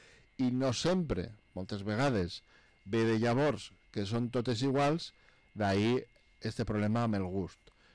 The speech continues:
Té solució? Sí, té solució. És complicat?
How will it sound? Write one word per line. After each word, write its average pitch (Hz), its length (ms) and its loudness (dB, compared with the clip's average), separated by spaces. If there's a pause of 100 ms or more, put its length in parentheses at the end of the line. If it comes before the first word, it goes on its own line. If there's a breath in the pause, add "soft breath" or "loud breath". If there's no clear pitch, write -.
(300 soft breath)
Té 147 120 0
solució? 151 640 2
Sí, 95 240 -4
té 113 200 -6
solució. 92 520 -6 (400 soft breath)
És 123 180 -2
complicat? 139 580 0